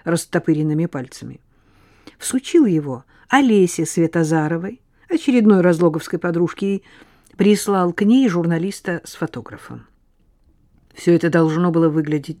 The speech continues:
так. Выходит материал об Олесе. Прохоров делает всё, чтобы я его увидела.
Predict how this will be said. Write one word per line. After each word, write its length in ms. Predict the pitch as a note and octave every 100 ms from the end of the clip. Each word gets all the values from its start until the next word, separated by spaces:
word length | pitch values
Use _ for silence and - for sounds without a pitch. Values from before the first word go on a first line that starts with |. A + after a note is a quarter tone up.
| _
так. 320 | B2+ A2+ - _ _ _ _ _ _ - _
Выходит 460 | C#3 D#3+ C#4 C4+ -
материал 500 | A3 F#3 E3 F#3+ G3
об 200 | E3+ D#3+
Олесе. 580 | E3 C#3+ A2+ - - A2+ _ _ _ _ _ _ - - _
Прохоров 540 | B2 F#3 F3+ F#3 F3 F3 - _ _ _ -
делает 500 | C#3 G3 G#3 G#3 G3+
всё, 420 | - - G#3 A3
чтобы 380 | A3 G#3+ D#3+ G3
я 360 | F3+ E3 F3
его 440 | C#3 B2+ C3+ D#3 G#3
увидела. 680 | G3+ D3+ B2+ A#2+ - A#2+